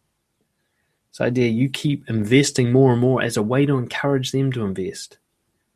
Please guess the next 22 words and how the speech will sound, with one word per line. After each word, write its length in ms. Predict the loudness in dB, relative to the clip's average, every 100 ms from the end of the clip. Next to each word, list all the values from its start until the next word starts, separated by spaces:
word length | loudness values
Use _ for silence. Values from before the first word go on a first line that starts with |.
| _ _ _
And 100 | -4
yet 60 | 0
all 160 | 2 2
you're 140 | 2
doing 280 | 2 2 0
is 80 | -4
pushing 440 | -6 -6 -6 -8
them 140 | -8
away. 380 | -6 -6 -8 -12 _ _ _ _ _ _
If 60 | -4
you 100 | -2
keep 260 | 0 0
cleaning 320 | 2 4 4
the 60 | 0
kitchen, 440 | 0 -2 -2 -4
they 140 | -2 -2
see 180 | 0 0
no 180 | 0
need 280 | 0 0 -2
to 60 | -4
clean 320 | -2 2 4
it. 160 | 2